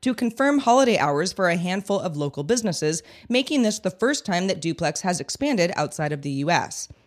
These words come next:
Google says that businesses participating in the test will receive an automated call from Google asking to confirm their hours for the upcoming Labor Day public holiday on October twenty-eighth.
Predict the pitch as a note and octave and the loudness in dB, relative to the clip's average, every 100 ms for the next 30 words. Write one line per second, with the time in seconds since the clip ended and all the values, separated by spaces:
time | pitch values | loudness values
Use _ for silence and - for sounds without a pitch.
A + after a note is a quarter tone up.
0 | _ _ G#3+ G3+ - G3 F#3+ E3 D#3 G3 | _ _ 0 2 4 4 4 2 0 0
1 | G3 - F#3+ G3 F3 F3+ D#3+ D#3+ D3 D3 | -2 -2 -4 -2 -2 -2 -4 -4 -4 -4
2 | C#3 - A#3 C4+ - - - C4+ A3+ G3+ | -6 -2 -2 -2 -8 -16 2 4 6 2
3 | A#3+ G#3+ G3 F#3+ A#3 A3 D#3+ D3+ F#3+ F#3+ | 0 0 2 4 4 4 0 0 2 2
4 | - F4 G#3+ C#3+ D3 F3 - - A#3 B3 | 2 2 2 2 0 -4 -8 0 2 2
5 | B3 A3+ - F3+ D#3+ A3+ A#3+ A#3+ E3 E3+ | 0 -2 -2 -6 -2 0 2 2 2 2
6 | F3 - F3 D#3+ C#3 - D#3+ D#3 C#3+ D3 | 2 2 -2 -2 -4 -4 -4 -2 -2 -2
7 | C#3+ C#3 C3+ D#3 C3 D#3 F3 E3+ F3 G2 | -2 -4 -4 -4 -4 0 2 4 2 0
8 | D3 C#3 - C3+ C3+ D3+ B2+ C3+ - | -2 -6 -8 -8 -8 -6 -2 -2 -4